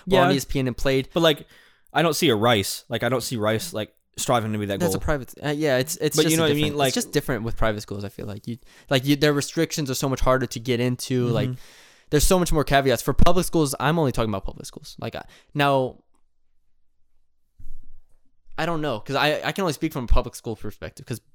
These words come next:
Speaker 1: private schools like Baylor, T C U
Speaker 2: Yeah, I've never,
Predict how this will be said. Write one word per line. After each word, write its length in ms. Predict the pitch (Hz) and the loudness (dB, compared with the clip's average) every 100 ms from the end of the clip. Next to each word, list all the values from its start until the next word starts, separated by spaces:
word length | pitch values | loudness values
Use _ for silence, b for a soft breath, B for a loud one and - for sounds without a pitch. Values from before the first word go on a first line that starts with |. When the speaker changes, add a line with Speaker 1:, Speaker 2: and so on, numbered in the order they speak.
| - | 4
Speaker 1:
private 240 | 160 156 | 6 6
schools 180 | 143 139 | 0 0
like 160 | 120 117 | 0 0
Baylor, 420 | 123 127 120 113 | 2 4 2 0
T 220 | - 120 | -6 -8
C 140 | - 117 | -4 0
U 140 | 117 | 2
Speaker 2:
Yeah, 140 | 123 113 | 2 2
I've 100 | 120 | 0
never, 360 | 110 104 104 | -4 -6 -8